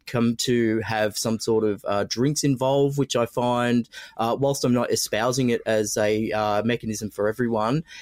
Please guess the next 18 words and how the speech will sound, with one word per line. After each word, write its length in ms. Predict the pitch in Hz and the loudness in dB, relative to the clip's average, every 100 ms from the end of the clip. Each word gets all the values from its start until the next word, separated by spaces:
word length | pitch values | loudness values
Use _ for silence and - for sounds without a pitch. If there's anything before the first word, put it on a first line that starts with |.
| - | -6
it 120 | - | -4
does 240 | 156 180 180 | 0 0 2
lower 240 | 160 143 | 2 4
my 200 | 139 131 | 4 2
inhibitions 600 | 123 127 120 123 120 117 | 2 0 0 0 0 0
to 120 | - 117 | 0 0
a 60 | |
point 280 | 117 120 117 | 0 0 2
where 320 | 117 113 113 | 2 2 0
I 60 | 113 | -2
think 240 | - 120 - | -2 -6 -4
I'm 460 | 113 110 110 110 - | -2 0 0 -2 -4
acceptably 960 | 110 - - 120 - 113 107 113 110 - | -8 -6 -4 -4 -4 -6 0 2 0 -2
okay 640 | 110 107 104 - 107 104 | 0 0 0 -4 -2 0
in 280 | 98 - 98 | -2 -4 -8
social 380 | - 90 92 90 | -4 -2 -4 -6
situations. 960 | - 95 92 87 82 151 - - - | -8 -6 -4 -4 -2 -4 -6 -6 -6
<laughs> 40 | - | -8